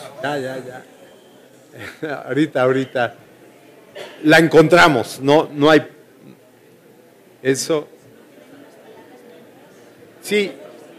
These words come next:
Bien. Entonces, eh, si les parece, como esto no es una película, podemos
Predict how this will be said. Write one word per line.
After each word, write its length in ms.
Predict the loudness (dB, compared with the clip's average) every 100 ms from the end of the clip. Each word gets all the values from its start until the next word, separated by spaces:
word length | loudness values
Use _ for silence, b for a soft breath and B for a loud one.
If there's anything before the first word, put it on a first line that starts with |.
| -20 -20 -20 -20 -20 -20 -20 -20 -20 -20 -20 -20 -20 -20 2
Bien. 260 | 4 4 0 -14 -20 -20 -20 -20 -8
Entonces, 960 | -2 0 4 4 6 6 8 8 2 -6
eh, 400 | 2 6 6 4 0
si 220 | -6 2
les 180 | 4 4
parece, 640 | 4 6 6 6 6 6
como 520 | 6 4 6 6 4 -2 -20 -20 -20 -20 -20 -20 -20 0
esto 440 | 4 4 6 4
no 180 | 8 8
es 160 | 6 6
una 260 | 6 6
película, 580 | 6 4 4 4 6 8
podemos 680 | 6 6 6 6 6 4 -2